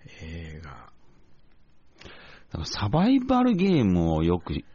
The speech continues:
Speaker 2: やっているっていうのは結構アドバンテージですね。
Speaker 1: そうですね。
Speaker 2: うん。
Speaker 1: サバイバルゲーム、うん。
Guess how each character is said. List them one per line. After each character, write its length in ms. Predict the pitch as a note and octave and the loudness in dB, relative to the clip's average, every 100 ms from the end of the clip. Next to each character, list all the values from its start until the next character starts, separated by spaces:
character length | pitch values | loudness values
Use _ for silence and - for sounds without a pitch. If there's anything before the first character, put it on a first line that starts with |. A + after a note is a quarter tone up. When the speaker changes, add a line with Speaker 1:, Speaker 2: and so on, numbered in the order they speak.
| - | -6
Speaker 2:
や 120 | E2 | -4
っ 40 | D#2 | -4
て 220 | - - | -4 -2
い 100 | - | -2
る 120 | C#3 | -4
っ 20 | |
て 180 | - - | -8 -10
い 40 | C#2 | -6
う 40 | |
の 60 | A#1+ | -6
は 260 | G#1+ G1+ - - - | -6 -10 -12 -20 -16
結 260 | - G2 G2 - - - | -10 -8 -8 -12 -20 -8
構 220 | - A2 | 0 2
ア 60 | D#2+ | 2
ド 80 | D#2+ | 0
バ 160 | D#2+ | 0
ン 80 | D#2+ | 0
テ 140 | - D2+ | 0 -2
ー 40 | |
ジ 120 | C#2 | -4
で 120 | G1+ | -10
す 160 | - - | -12 -12
ね。 540 | G#1+ G1+ G1+ G1+ - - - - - - - - - - - - | -10 -10 -12 -14 -18 -20 -20 -20 -20 -20 -20 -20 -20 -20 -20 -16
Speaker 1:
そ 220 | - F#2 | -6 -4
う 40 | D#2 | -4
で 60 | |
す 100 | - | -8
ね。 120 | E2 D#2+ D#2+ D#2 D2 C#2+ - | -10 -8 -10 -10 -14 -16 -12
Speaker 2:
う 60 | C#2+ | -12
ん。 140 | C2+ C2 B1+ A#1+ - - | -10 -14 -18 -20 -20 -20
Speaker 1:
サ 220 | - - - - | -18 -18 -18 -16
バ 160 | F#2 | -14
イ 120 | G2 - | -14 -14
バ 120 | G#2 | -10
ル 160 | G2+ G2+ | -6 -4
ゲ 260 | G#2 G2+ F2+ | -4 -2 -4
ー 20 | |
ム、 360 | D#2 D2+ D2 - - - _ - - - - - - - - - - | -6 -10 -12 -14 -14 -16 _ -20 -20 -20 -20 -18 -18 -20 -20 -18 -10
う 60 | |
ん。 500 | F2 E2 D#2+ D#2 D2 | -8 -6 -8 -12 -18